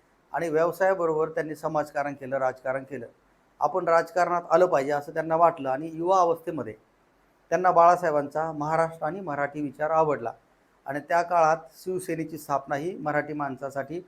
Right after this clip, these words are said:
स्वर्गीय बाळासाहेब ठाकरे यांनी केली होती. आणि मग बाळासाहेबांच्या भाषणाला ते भारावून शिवसेनेमध्ये त्यांनी यायचे ठरवलं आणि ते शिवसैनिक झाले. एक सर्वसमावेशक चेहरा म्हणून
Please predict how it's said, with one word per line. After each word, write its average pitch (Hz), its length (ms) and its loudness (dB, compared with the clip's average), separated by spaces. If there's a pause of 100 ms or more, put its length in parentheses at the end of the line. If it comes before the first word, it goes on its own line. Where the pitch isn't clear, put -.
(420)
स्वर्गीय 160 300 2
बाळासाहेब 139 480 2
ठाकरे 131 340 -4 (340)
यांनी 143 220 -4
केली 151 260 -2
होती. - 220 -10 (580)
आणि 151 120 -2
मग 190 220 2
बाळासाहेबांच्या 170 760 2
भाषणाला 151 500 -4
ते 151 160 -4
भारावून 143 440 4 (380)
शिवसेनेमध्ये 165 640 -2
त्यांनी 143 320 -4
यायचे 135 280 -4
ठरवलं 156 380 0
आणि 143 180 -2
ते 165 160 -10
शिवसैनिक 147 520 -8
झाले. 120 200 -8 (720)
एक 156 120 -8
सर्वसमावेशक 196 880 2
चेहरा 165 300 2
म्हणून 156 320 -2